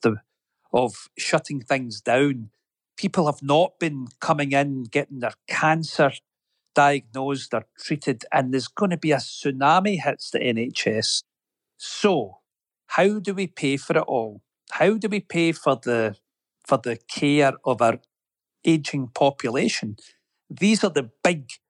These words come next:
questions, and therefore it, it, it falls on the government, both Westminster and Holyrood, to, to say, "Now, let's get back to where the money comes from." The money comes from taxpayers.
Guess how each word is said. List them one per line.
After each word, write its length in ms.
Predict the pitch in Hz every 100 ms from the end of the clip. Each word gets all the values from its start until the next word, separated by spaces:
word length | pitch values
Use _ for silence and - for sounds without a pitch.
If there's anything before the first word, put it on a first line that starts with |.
| _ _
questions, 960 | - - 151 151 - - 120 104 101 - -
and 180 | 139 123
therefore 400 | 151 156 - 135
it, 80 | 127 _ -
it, 200 | 151 - _ _ _
it 180 | 143 -
falls 440 | - 170 180 156
on 340 | 147 135 120
the 260 | 113 113 110 -
government, 460 | 185 170 127 151 - _ _ _
both 320 | 139 127 - - _
Westminster 720 | 131 139 - - 127 120 117
and 200 | 131 170
Holyrood, 500 | 127 110 113 107 113 - _ _ _ _
to, 180 | - 147 135 _ -
to 100 | 143
say, 360 | - 233 208
"Now, 320 | 131 165 127 98 _ _ _ _ _
let's 200 | - 214
get 200 | - 175
back 260 | 175 170 -
to 100 | 156
where 160 | 180
the 100 | 165
money 200 | 143 143
comes 340 | 120 - 127 139
from." 440 | - 127 110 107 - _ _
The 120 | - 139
money 300 | 151 220 240
comes 400 | - 156 151 -
from 540 | - 127 127 117 113 _ _
taxpayers. 880 | - 135 - - - 147 120 104